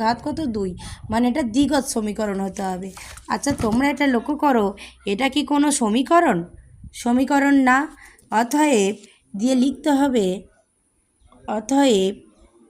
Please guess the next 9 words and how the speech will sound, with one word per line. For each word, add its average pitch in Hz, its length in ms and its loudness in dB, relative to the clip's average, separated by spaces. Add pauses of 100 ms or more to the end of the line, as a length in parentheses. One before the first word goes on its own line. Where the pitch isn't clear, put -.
(2000)
সমীকরণটি - 3750 -4 (1040)
এ - 20 4 (200)
এক্স 269 160 -6 (180)
স্কয়ার 269 380 0 (500)
প্লাস 220 240 0 (180)
বি 240 140 0 (300)
এক্স, 277 200 -4 (2500)
বি 208 280 2 (220)
এক্স 294 180 -6